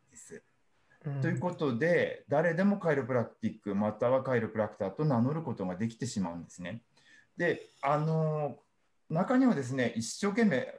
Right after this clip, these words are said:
Speaker 1: 別に国際基準の勉強してなくても、一生懸命個人的に勉強されて、科学的なことも勉強され、また技術も持っていらして、で、哲学も、あの、しっかりと、あの、心に刻んでる先生もいらっしゃいますから、実力のある先生はいらっしゃいます。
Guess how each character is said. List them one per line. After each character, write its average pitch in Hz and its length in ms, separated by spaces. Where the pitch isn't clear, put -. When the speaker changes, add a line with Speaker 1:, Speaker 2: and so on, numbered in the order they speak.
Speaker 1:
別 156 220
に 165 100
国 139 160
際 180 220
基 185 100
準 170 120
の 123 60
勉 117 220
強 127 120
し 117 100
て 143 80
な 175 120
く 180 100
て 110 120
も、 110 380
一 127 140
生 185 80
懸 185 160
命 135 380
個 139 120
人 135 140
的 135 120
に 117 100
勉 120 240
強 - 160
さ 123 160
れ 123 100
て、 151 560
科 139 120
学 123 340
的 120 220
な 120 100
こ 120 100
と 117 80
も 98 120
勉 101 200
強 104 120
さ 117 140
れ、 117 80
ま 110 140
た 104 100
技 113 140
術 98 180
も 95 140
持 107 140
っ 113 120
て 104 80
い 95 80
ら 92 140
し - 180
て、 147 240
で、 151 120
哲 143 240
学 113 380
も、 95 280
あ 113 100
の、 98 280
し - 160
っ - 20
か 131 100
り 107 200
と、 135 360
あ 107 100
の、 90 420
心 110 240
に 98 60
刻 117 180
ん 110 80
で 110 80
る 104 200
先 117 240
生 120 100
も 95 120
い - 20
ら 98 80
っ - 20
し - 100
ゃ 107 40
い 104 40
ま 107 100
す - 80
か 98 80
ら、 92 80
実 110 260
力 143 160
の 139 100
あ 139 60
る 131 80
先 95 180
生 - 220
は 110 300
い 107 40
ら 98 80
っ - 40
し - 260
ゃ 92 60
い 92 60
ま 87 120
す。 - 180